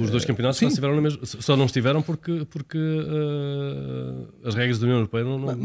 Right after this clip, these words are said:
Speaker 2: mas
Speaker 1: permitiam.
Speaker 2: o que o Rui acaba de dizer é um resumo perfeito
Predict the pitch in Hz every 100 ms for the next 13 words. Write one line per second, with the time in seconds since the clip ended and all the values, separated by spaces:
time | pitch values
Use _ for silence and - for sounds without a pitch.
0 | 214 - 269 277 247 196 127 117 113 160
1 | 156 139 127 110 107 101 - 175 185 156
2 | - 139 117 143 139 135 180 - _ _
3 | _ - 151 - - 143 - -